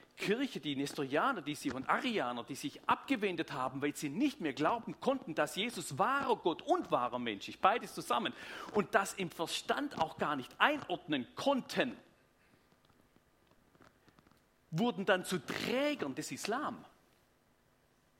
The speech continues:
die zur Hauptdoktrin hat, also der Islam zur Hauptdoktrin hat, dass Christus eben nicht Gott ist, sondern ein Mensch. Das ist reaktiv. Die ganze Dogmatik des Islams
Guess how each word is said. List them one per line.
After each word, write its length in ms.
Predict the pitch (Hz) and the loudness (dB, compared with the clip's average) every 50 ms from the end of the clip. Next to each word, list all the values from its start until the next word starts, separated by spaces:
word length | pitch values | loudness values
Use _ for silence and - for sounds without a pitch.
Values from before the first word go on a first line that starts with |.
| _ _ _ _ _ _ _ - | _ _ _ _ _ _ _ -6
die 140 | 190 175 - | -6 -4 0
zur 260 | - 196 - - - | -2 -2 0 2 4
Hauptdoktrin 800 | 254 330 - - - - 196 165 - - - 143 156 151 147 | 4 4 4 2 0 2 2 2 2 -4 -4 -2 -2 0 2
hat, 160 | 151 175 - 160 | 2 2 4 2
also 180 | 147 - 175 | -2 -2 -2
der 160 | 147 165 139 | 0 0 0
Islam 420 | 143 160 - - 214 202 147 135 - | 0 0 -2 2 2 2 2 2 -2
zur 160 | - 175 - | -4 -4 -2
Hauptdoktrin 640 | - 240 254 - - 175 143 - - - 151 151 | 0 -2 -2 -2 -2 -2 -2 -2 0 -2 0 0
hat, 160 | 165 180 - - | 0 -2 -2 -2
dass 160 | 143 - - | -4 -4 -2
Christus 380 | - 240 233 - - 190 - | -2 -2 -2 0 -2 -4 -4
eben 320 | - - 170 165 139 120 107 | -2 -2 -2 -2 -2 -6 -8
nicht 380 | 123 185 254 311 - - - - | -2 4 4 4 4 2 -4 0
Gott 200 | - 143 - - | 0 0 2 0
ist, 200 | 226 - - - - - - - _ - _ _ _ _ _ _ _ _ _ _ - | -4 -6 -8 -12 -16 -20 -20 -20 _ -20 _ _ _ _ _ _ _ _ _ _ -10
sondern 280 | - - 180 147 147 143 | -2 -2 -2 0 0 -2
ein 80 | 151 | -2
Mensch. 380 | 190 233 165 113 - - - - - _ _ | -2 -2 -4 -4 -6 -8 -12 -12 -18 _ _
Das 140 | - - - | -6 -6 -4
ist 60 | - | -2
reaktiv. 520 | - 147 131 120 - - - 311 302 - - - - - - - - - _ _ _ _ _ _ _ _ _ _ _ _ _ _ _ _ _ _ _ _ - 151 | -2 -2 -2 -2 -4 -6 -8 -8 -8 -8 -10 -18 -20 -20 -20 -20 -20 -20 _ _ _ _ _ _ _ _ _ _ _ _ _ _ _ _ _ _ _ _ -4 4
Die 40 | |
ganze 260 | - 226 233 233 208 147 | 4 4 4 4 -2 -4
Dogmatik 800 | - - 160 - - 170 165 175 214 269 311 320 - 190 - - | 0 0 0 0 0 0 2 4 4 4 4 2 0 -2 -4 -4
des 180 | 156 143 - | -4 -4 -4
Islams 640 | 151 127 - - 143 135 143 180 233 254 196 - - | -6 -6 -4 -2 0 0 0 0 -2 -4 -6 -6 -12